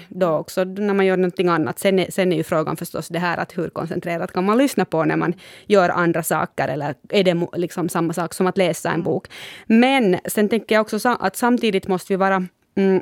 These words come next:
Speaker 1: uppmärksamma på, eh, uppmärksamma på någon sorts fair trade kulturkonsumtion här. Att, alltså att vi vet vad det är vi stöder.
Speaker 2: Mm.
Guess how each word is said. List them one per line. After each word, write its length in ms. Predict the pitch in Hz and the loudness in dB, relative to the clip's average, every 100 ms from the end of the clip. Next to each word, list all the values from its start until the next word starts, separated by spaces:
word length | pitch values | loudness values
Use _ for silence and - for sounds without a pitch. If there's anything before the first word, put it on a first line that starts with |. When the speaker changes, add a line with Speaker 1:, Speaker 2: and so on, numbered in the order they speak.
| - | 2
Speaker 1:
uppmärksamma 640 | 208 247 277 - 208 180 175 | 0 2 0 0 -2 0 2
på, 240 | 175 175 165 _ _ _ _ _ _ _ _ - | 2 0 -2 _ _ _ _ _ _ _ _ -2
eh, 400 | 208 180 175 170 180 | 0 2 2 0 0
uppmärksamma 420 | 226 247 247 190 | 0 0 2 0
på 140 | - 185 | 2 2
någon 140 | 180 | 2
sorts 260 | 185 - - | 0 -6 -4
fair 280 | - 233 170 | 0 2 2
trade 420 | - 170 160 170 | 0 0 0 -4
kulturkonsumtion 1500 | - 170 170 196 185 170 - 160 160 165 165 - 175 156 160 | -2 -2 0 2 2 0 -2 -2 0 -2 -2 -2 -2 0 -2
här. 420 | 151 185 165 151 | -2 -2 0 -2
Att, 220 | 175 - - - - - | -4 -6 -18 -20 -20 -16
alltså 260 | - 156 170 | -6 -4 -2
att 100 | 165 | -2
vi 120 | 180 | -2
vet 340 | 180 180 175 185 | 0 0 -2 -2
vad 220 | 202 269 | 0 2
det 160 | - 123 | 2 -2
är 40 | |
vi 80 | 156 | -6
stöder. 680 | - 170 151 117 170 220 208 | -2 0 0 0 0 0 -2
Speaker 2:
Mm. 180 | 185 | -10